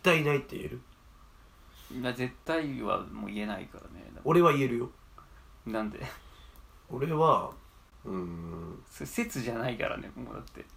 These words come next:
Speaker 2: 絶対いなかったら。
Speaker 1: で、いないって証明できるよってこと言ってる、俺は。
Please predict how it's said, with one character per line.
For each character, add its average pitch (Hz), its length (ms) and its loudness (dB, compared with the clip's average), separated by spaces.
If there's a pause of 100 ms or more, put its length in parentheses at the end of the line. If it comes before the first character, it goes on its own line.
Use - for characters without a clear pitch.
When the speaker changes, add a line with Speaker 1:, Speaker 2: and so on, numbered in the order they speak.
(380)
Speaker 2:
絶 113 240 -6
対 - 140 6
い - 20 -2
な - 320 -6
か 139 60 -4
っ - 80 -14
た - 120 0
ら。 - 120 -8 (1080)
Speaker 1:
で、 127 260 0
い 143 60 0
な 190 100 6
い - 20 6
っ - 20 2
て 117 100 -2
証 190 260 4
明 185 240 6
で 147 100 2
き 135 100 -2
る - 60 -4
よ 76 80 -6
っ - 20 -14
て - 120 -14
こ - 60 -12
と - 80 -14
言 - 60 -12
っ - 40 -18
て - 120 -16
る、 - 120 -14
俺 - 80 -14
は。 - 60 -14